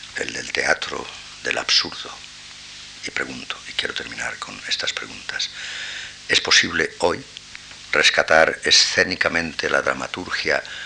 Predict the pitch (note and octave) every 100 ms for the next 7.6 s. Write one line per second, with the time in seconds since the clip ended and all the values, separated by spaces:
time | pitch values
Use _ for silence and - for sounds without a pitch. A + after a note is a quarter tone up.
0 | - - - - - - C#2+ C#2+ - D2
1 | C#2 C2+ C#2 C#2 - - E2+ D#2 - -
2 | - - - - E2+ F2+ D2+ D#2 F2+ F#2+
3 | F2 E2 D#2+ D#2 - - - D#2 C#2+ D2
4 | D2 C#2 C2+ - F#2 - E2 - - -
5 | E2 C#2 - A#1+ - - - - - -
6 | B1+ - - - - - - - C#2+ -
7 | - E2+ F#2 D#2+ -